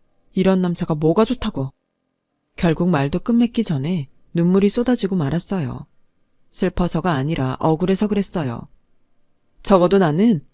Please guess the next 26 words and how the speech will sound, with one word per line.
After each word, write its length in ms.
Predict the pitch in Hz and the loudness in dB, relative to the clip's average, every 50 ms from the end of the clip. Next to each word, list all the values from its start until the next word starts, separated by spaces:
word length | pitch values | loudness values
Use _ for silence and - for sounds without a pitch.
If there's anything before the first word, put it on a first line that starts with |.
| _ _ _ | _ _ _
시간이 420 | - - - 277 285 269 254 262 | -6 -2 0 2 4 6 4 4
지나면 480 | 254 - 175 175 170 160 139 131 135 156 - | 4 2 0 2 2 0 0 -2 -2 -4 -2
자기가 340 | - 202 175 175 170 202 | 0 0 0 2 2 2
나한테 300 | 196 165 139 147 - 196 | 2 2 2 2 2 2
마음을 360 | 190 156 127 135 151 185 202 185 | 2 2 2 2 4 4 4 4
열어줄 360 | 151 160 202 233 226 254 247 | 4 6 4 4 4 2 0
줄 160 | - 262 233 | 2 2 2
알았어. 440 | 214 185 175 - - - 123 123 - _ - _ _ _ _ _ _ _ _ - | 4 2 0 -2 -4 -6 -8 -8 -8 _ -20 _ _ _ _ _ _ _ _ 2
내가 240 | 175 175 170 190 | 4 4 6 6
먼저 260 | 185 165 151 151 165 185 | 4 2 0 0 -2 -2
좋아했고 800 | - - 175 170 196 196 165 - - 190 226 233 156 135 - _ _ _ _ - | -2 0 0 2 2 2 0 0 0 2 2 2 2 0 -4 _ _ _ _ 2
내가 240 | 190 196 202 220 214 | 6 6 8 8 6
더 120 | 214 220 | 4 4
많이 300 | 185 160 143 156 202 220 | 4 4 4 4 4 2
좋아했던 500 | - - 180 175 196 214 208 - 202 165 | 2 2 0 2 4 2 2 0 -2 -2
거 220 | 143 123 127 127 - - - - - | -2 -2 -4 -6 -8 -16 -10 -2 2
인정해. 560 | 185 180 180 214 214 196 180 147 123 135 - _ _ _ _ _ _ _ _ _ _ _ - | 2 4 4 4 2 2 0 -2 -4 -6 -8 _ _ _ _ _ _ _ _ _ _ _ -2
그래도 600 | - 190 180 196 190 151 156 180 208 185 139 131 - - - _ _ - | 2 4 4 4 4 2 -2 0 0 -2 -4 -6 -10 -18 -20 _ _ -8
칠 180 | - - 320 302 | -2 2 2 4
년이나 320 | 294 285 277 262 240 254 | 4 6 6 6 6 6
만났으면 640 | 208 156 139 156 208 214 - - 208 160 139 139 139 - - _ - - | 4 4 4 2 0 0 0 0 0 0 0 -2 -6 -10 -16 _ -20 -4
자기도 340 | - - 220 202 214 226 233 | 2 4 6 6 8 6 6
조금은 340 | - 202 175 208 214 233 226 | 6 4 4 6 4 4 6
변할 260 | - 208 180 208 247 | 4 4 4 4 4
거라 220 | 240 269 262 269 | 6 6 4 4
생각했다고. 720 | 254 - 285 294 277 - 247 - 190 160 - 123 123 123 | 4 2 0 -2 0 -2 -4 -4 -4 -4 -4 -4 -6 -8